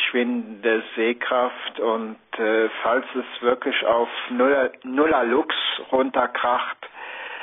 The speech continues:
äh, dass er dann auch, wenn er wirklich dann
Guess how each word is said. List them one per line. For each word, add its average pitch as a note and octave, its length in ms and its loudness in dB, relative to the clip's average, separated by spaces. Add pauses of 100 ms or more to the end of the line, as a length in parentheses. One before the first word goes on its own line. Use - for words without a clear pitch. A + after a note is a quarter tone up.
(400)
äh, A2+ 240 2 (200)
dass B2 260 2
er A#2 160 6
dann B2+ 420 2
auch, A#2 640 2
wenn A#2+ 340 0
er A2+ 220 2
wirklich B2 340 2 (160)
dann A#2 300 2